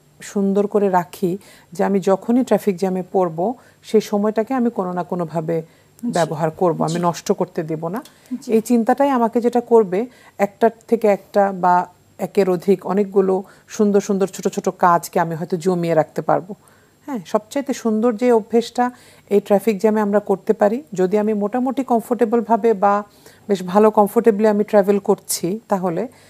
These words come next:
Speaker 1: সেটা হচ্ছে আমি পড়তে পারি, সুন্দর বই পড়তে পারি। অনেকে আজকাল ই-বুক পড়েন, ফোন থেকে ই-বুক পড়েন, যে কোনো কিছু হতে পারে। আহ, rather than আমি অনেকটা সময় সোশ্যাল মিডিয়াতে কাটিয়ে দিলাম, তার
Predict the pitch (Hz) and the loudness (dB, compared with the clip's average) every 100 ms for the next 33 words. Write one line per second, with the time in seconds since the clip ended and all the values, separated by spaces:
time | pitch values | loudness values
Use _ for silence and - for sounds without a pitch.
0 | _ - 185 196 190 - 196 202 214 202 | _ -12 -6 -6 -4 -4 -4 0 0 0
1 | - 185 147 180 220 _ _ - - 180 | -2 -2 -4 -6 -14 _ _ -14 -8 -4
2 | 175 175 165 180 185 180 - 165 170 170 | -4 -4 -2 -2 -2 -4 -4 -2 -2 -2
3 | 208 _ _ _ 170 170 170 185 170 - | -8 _ _ _ -8 -8 -4 -2 -4 -4
4 | 190 180 185 208 208 185 185 - - 170 | -4 -4 -2 0 2 2 -2 -2 2 2
5 | 170 156 180 170 160 185 180 170 175 - | 0 -6 -6 -4 -4 -2 -2 -2 -6 -6
6 | 180 165 180 196 - - - 185 196 220 | -4 -4 -6 -12 -18 -20 -20 -18 -6 -4
7 | 262 262 220 240 214 208 190 185 233 _ | -2 -4 -4 -2 -2 -4 -4 -6 -8 _
8 | _ _ _ _ _ - 165 156 170 165 | _ _ _ _ _ -8 -8 -8 -2 0
9 | 160 160 165 165 170 165 175 185 - 175 | 0 -4 -4 -4 -4 -4 -4 -4 -2 -4
10 | 180 170 165 175 - 165 165 156 160 170 | -4 -4 -4 -4 -4 -4 -4 -2 -2 -2
11 | 160 151 170 160 147 165 220 - _ _ | -2 -2 -2 -2 -2 -4 -8 -18 _ _
12 | 170 | -6